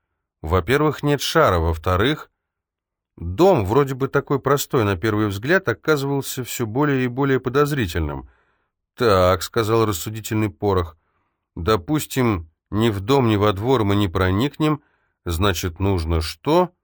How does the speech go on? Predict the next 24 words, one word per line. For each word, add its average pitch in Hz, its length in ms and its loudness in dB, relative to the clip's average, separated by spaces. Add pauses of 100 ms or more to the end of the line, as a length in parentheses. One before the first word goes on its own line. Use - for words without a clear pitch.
(340)
«Правильно, 92 680 2
установить 90 640 -2
постоянное 110 680 0
наружное 98 520 2
наблюдение. 85 840 -2 (560)
Кто 151 380 0
приходит, 135 640 -2 (220)
кто 101 360 0
уходит». 123 640 -2 (640)
«Я 95 260 0
знаю, 117 460 2
откуда 113 400 -6
дом 98 320 0
будет 82 220 -4
хорошо 92 460 -2
видно», — 82 460 -6 (260)
сказал 90 420 0
вдруг 85 360 -6 (140)
все 98 280 -4
это 85 180 -4
время 90 500 0
сосредоточенно 87 920 -4
молчавший 87 640 -2
Шило. 80 460 -6